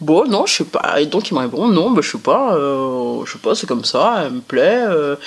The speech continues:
puis c'est pas forcément la couleur, c'est surtout, euh, le trait de caractère, la manière d'être. » Effectivement, euh, dans le trait de caractère, euh, qui se dessinait de, de sa copine,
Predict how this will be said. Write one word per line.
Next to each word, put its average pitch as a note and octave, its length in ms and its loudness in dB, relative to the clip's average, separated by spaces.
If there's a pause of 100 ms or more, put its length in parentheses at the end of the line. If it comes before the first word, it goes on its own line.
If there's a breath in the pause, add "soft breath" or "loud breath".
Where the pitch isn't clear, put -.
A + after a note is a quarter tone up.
(240 loud breath)
puis - 100 -6
c'est - 140 0
pas D#3+ 160 2
forcément - 480 -2
la C3+ 100 -2
couleur, G#3+ 380 -2
c'est D3+ 200 -4
surtout, - 520 0
euh, D3 240 4
le D#3 80 -2
trait F#3 160 -4
de - 60 -14
caractère, E3+ 420 -2
la C3+ 80 -2
manière D#3+ 320 -2
d'être. » - 400 -6 (680 loud breath)
Effectivement, B2+ 840 -2
euh, G1+ 480 -8 (340)
dans C#3+ 220 2
le C3+ 200 2
trait - 220 -4
de G3 100 -4
caractère, E3+ 680 0
euh, C3 100 -2
qui C#3 220 -12
se C3 80 -14
dessinait D#3+ 520 0
de, B2+ 220 -4
de G#2 160 -10
sa - 160 -4
copine, G3+ 560 -2